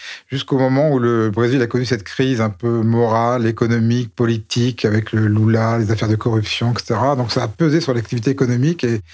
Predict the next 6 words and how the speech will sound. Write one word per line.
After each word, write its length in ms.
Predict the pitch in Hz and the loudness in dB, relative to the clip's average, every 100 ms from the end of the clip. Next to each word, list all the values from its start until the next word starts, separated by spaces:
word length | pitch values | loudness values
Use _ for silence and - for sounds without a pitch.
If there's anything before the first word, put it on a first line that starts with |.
| - - - | -18 -18 -6
la 80 | 117 | -6
filiale 340 | - 135 139 | -2 0 2
brésilienne 540 | 123 123 120 131 151 151 | 2 2 2 2 0 0
s'est 160 | 127 | -2
mise 400 | 117 131 143 135 | 0 0 0 -2
à 380 | 120 117 113 | -2 -2 -4